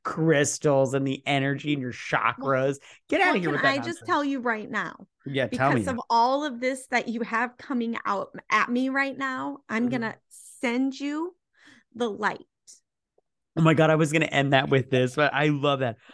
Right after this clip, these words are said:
Speaker 1: I just want, I just want you to know <laughs> I am sending you the light. That's so good. I'm, as soon as she said that, I go, I, I literally was, like, in my living room watching it with my wife, and I go, "What does that even mean? What does that mean?"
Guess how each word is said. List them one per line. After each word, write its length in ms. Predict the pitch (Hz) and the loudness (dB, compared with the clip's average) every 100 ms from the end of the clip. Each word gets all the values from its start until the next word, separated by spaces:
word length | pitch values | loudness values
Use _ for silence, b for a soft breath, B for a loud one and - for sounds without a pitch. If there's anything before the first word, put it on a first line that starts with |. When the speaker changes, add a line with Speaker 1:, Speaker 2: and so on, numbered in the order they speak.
| B | B
Speaker 1:
I 100 | 170 | -2
just 160 | 180 185 | -2 -2
want, 260 | 190 180 | -4 -2
I 160 | 156 165 | -2 -2
just 200 | 170 185 | -4 -6
want 320 | 175 170 - | -4 -4 -6
you 80 | 175 | -4
to 40 | 170 | -2
know 520 | 180 160 131 127 - | -2 -2 -2 -2 -4
<laughs> 40 | |
I 180 | 156 135 | -4 -2
am 160 | 139 147 | -2 -6
sending 480 | - 135 147 156 | -6 -2 -2 -2
you 160 | 156 151 | -2 -2
the 100 | 151 | -2
light. 320 | 147 131 113 | -4 -6 -6
That's 240 | 135 139 - | -10 -10 -10
so 400 | - - 151 156 | -8 0 2 2
good. 180 | 143 143 | 2 0
I'm, 180 | 160 160 B B B 196 | 2 0 B B B 2
as 180 | 185 | 2
soon 160 | - 233 | 2 0
as 80 | 254 | 2
she 140 | 262 | -2
said 200 | 214 196 | -2 -2
that, 80 | 170 | 0
I 100 | 160 | 0
go, 180 | 147 156 | 0 2
I, 180 | 160 175 | 2 2
I 160 | 151 165 | 2 2
literally 460 | 160 175 185 202 196 | 2 -2 -4 -4 -4
was, 180 | 156 | -4
like, 200 | 160 147 | -4 -4
in 100 | 147 | -6
my 120 | 139 139 | -6 -4
living 280 | 143 139 | -4 -4
room 100 | 143 | -4
watching 300 | 135 127 123 | -2 -2 -2
it 40 | 147 | -6
with 140 | 143 | -6
my 160 | 139 131 | -4 -2
wife, 260 | 131 131 147 | 0 0 -2
and 80 | |
I 60 | 135 | -2
go, 220 | 123 113 _ _ _ | -4 -8 _ _ _
"What 160 | 165 240 | 4 4
does 140 | 285 | 4
that 160 | 359 403 | 0 2
even 520 | 403 403 302 190 170 | 0 0 0 0 0
mean? 800 | 170 185 269 - 220 147 151 147 | -2 -2 -6 -6 -6 -4 -4 -6
What 120 | 196 | -6
does 120 | 240 - | -8 -10
that 120 | - | -10
mean?" 800 | 339 262 247 339 - 262 147 143 | -8 -6 -6 -6 -8 -6 -6 -8